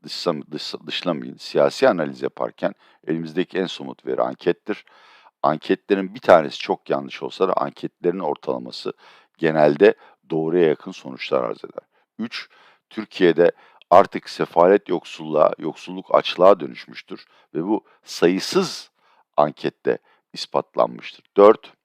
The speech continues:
aç insanlar, kendilerini aç bırakanlara oy vermezler.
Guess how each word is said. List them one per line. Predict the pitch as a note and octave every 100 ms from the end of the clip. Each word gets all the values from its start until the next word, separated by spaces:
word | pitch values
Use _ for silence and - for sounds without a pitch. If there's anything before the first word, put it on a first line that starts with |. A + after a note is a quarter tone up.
| _ _ _ _ _ _ _
aç | A2 - F#2
insanlar, | D#2+ D2 D2 C#2+ - - _ _ _ _ _ _ _ _ _ _
kendilerini | - F#2 E2 E2+ E2+
aç | F#2+ - -
bırakanlara | D2+ - C#2 C#2 D#2
oy | C#2+ B1+
vermezler. | A#1 A1+ G1+ G1+ - -